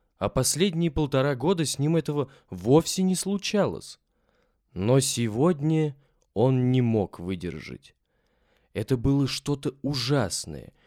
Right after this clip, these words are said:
невозможное. Дело в том, что из столовой исчезли два больших куска слоёного пирога, и тётя Надя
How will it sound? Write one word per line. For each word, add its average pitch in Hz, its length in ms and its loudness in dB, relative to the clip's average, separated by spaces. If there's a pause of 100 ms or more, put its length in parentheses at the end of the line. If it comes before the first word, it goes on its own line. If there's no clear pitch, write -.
(180)
невозможное. 147 1200 2 (680)
Дело 143 340 4
в - 120 -6
том, 175 420 4 (360)
что - 260 0
из 139 140 2
столовой 165 540 4
исчезли 156 640 0 (220)
два 131 280 4
больших 151 520 0
куска 175 440 0
слоёного 156 680 2
пирога, 160 640 -2 (720)
и 110 100 -2
тётя 143 460 2
Надя 127 580 0